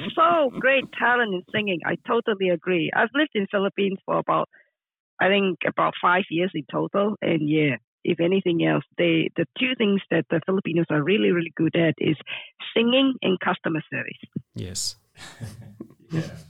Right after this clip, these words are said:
Speaker 2: Maybe you can combine those, you know. Imagine being a customer service
Speaker 3: <laughs> That
Speaker 2: professional
Speaker 3: would be
Speaker 2: and singing all the
Speaker 3: something.
Speaker 2: time
Speaker 3: Yeah.
Speaker 2: for the customers. <laughs>
Speaker 3: Yeah, I don't know, uh,
Speaker 1: That's
Speaker 3: like,
Speaker 1: true.
Speaker 3: um,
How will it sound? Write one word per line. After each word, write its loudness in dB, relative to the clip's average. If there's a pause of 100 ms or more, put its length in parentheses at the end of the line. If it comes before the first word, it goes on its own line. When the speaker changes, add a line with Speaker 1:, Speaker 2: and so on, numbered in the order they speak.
(200)
Speaker 2:
Maybe 0
you 2
can 2
combine 0
those, -6
you -8
know. -10
Imagine 0
being 4 (260)
a 0
customer 2
service -2
Speaker 3:
<laughs> -4
That - (120)
Speaker 2:
professional 4
Speaker 3:
would -2
be 0
Speaker 2:
and 0
singing 2
all 4
the 2
Speaker 3:
something. -4
Speaker 2:
time -8
Speaker 3:
Yeah. 4
Speaker 2:
for -4
the -4
customers. -2 (220)
<laughs> -4
Speaker 3:
Yeah, 6
I 6
don't 4
know, 6
uh, 6
Speaker 1:
That's 6
Speaker 3:
like, 6
Speaker 1:
true. 6
Speaker 3:
um, 4